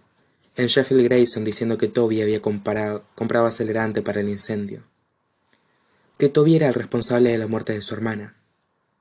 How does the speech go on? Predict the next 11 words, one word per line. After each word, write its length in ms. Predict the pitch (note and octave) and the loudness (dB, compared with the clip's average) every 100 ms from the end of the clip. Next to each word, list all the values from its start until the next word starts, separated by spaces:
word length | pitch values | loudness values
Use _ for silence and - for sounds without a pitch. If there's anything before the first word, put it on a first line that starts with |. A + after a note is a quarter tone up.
| _ _ _ _ _ _ _ _ - | _ _ _ _ _ _ _ _ 0
Para 160 | A#2 | 2
cuando 180 | A#2+ A2+ | 2 0
me 120 | A2+ | 0
quise 220 | B2 C#3+ | 0 0
dar 160 | C3+ B2+ | 0 2
cuenta 340 | C3+ C3 A#2 | 2 0 -2
ya 260 | A2 - A#2 | -2 -2 0
había 240 | A2 A#2 | 0 0
sacado 320 | A2+ A2+ A2 G#2+ | -2 -4 -2 -2
el 80 | |
portátil 600 | G#2 G#2 A#2 A2 - - | -4 -4 -4 -4 -6 -10